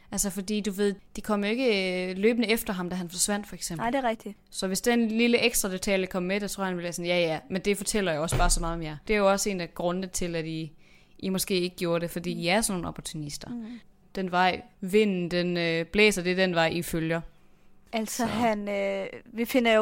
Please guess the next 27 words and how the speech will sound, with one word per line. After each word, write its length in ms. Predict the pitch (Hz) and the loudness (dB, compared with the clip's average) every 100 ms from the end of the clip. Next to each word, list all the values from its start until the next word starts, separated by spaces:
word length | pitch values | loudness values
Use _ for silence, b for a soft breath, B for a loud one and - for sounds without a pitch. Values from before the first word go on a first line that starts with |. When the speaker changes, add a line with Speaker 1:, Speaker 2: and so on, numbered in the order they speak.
| 220 | 6
Speaker 2:
ud 100 | 311 | 6
af, 360 | 269 220 175 202 | 8 8 6 2
at 100 | - | 2
han 440 | 226 202 196 196 - _ - _ _ | 0 0 -2 -10 -16 _ -20 _ _
nok 320 | - 208 214 | -2 2 4
bedst 280 | - 240 - | 6 6 6
kan 140 | - 220 | -2 -2
lide 120 | 208 | -2
Bellatrix 680 | - 208 214 - 180 170 - | 2 2 2 -2 -6 -6 -6
af 120 | 151 | -4
alle 140 | 180 185 | -4 -6
hans, 480 | 202 151 - - 185 | -8 -10 -12 -12 -8
øh, 420 | 175 - - - - - - - | -6 -6 -8 -10 -14 -16 -20 -16
støtter. 400 | - - 185 160 - | -8 -4 -2 -4 -2
Og 140 | 214 220 | 0 0
det 100 | 262 | 0
tror 180 | - 240 | 0 2
jeg 120 | 180 | 2
også, 180 | 202 233 | 0 -2
han 120 | 196 | -2
Speaker 1:
Ja. 140 | 165 - | -2 -4
Speaker 2:
handler 320 | 214 220 214 240 | -6 -4 0 2
om, 200 | 214 208 | 2 2
at 100 | 196 | -4
hun 200 | - 220 | -2 0
er 100 | 208 | 0
så 180 | 208 | 0